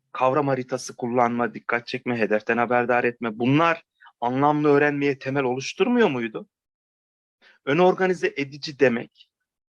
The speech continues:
zaten sunuş stratejisini kasteder. Anlamlı öğrenme hangi stratejide kullanılıyor sonuçta? Sonuçta dersin başında ön organize ediciler kullanılmıyor mu? Kavram haritası bile bir ön organize edicidir.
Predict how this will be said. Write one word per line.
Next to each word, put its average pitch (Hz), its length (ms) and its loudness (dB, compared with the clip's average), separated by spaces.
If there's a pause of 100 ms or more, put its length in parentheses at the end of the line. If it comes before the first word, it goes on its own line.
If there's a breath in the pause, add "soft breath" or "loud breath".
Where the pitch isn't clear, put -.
(680)
zaten 131 340 -4
sunuş - 360 -8
stratejisini 143 840 -6
kasteder. 104 520 -6
Anlamlı 170 420 4
öğrenme 196 320 4
hangi 214 280 -2
stratejide 127 760 -6
kullanılıyor 98 440 -4
sonuçta? 131 560 -6 (260 loud breath)
Sonuçta 175 440 0
dersin 175 340 0
başında 190 500 0 (200 soft breath)
ön 131 120 0
organize 170 400 4
ediciler 160 380 -4
kullanılmıyor 160 500 -4
mu? 120 80 -8
Kavram 185 300 0
haritası 220 460 -4
bile 196 180 2
bir 170 80 4
ön 151 140 0
organize 139 460 -2
edicidir. 120 440 -4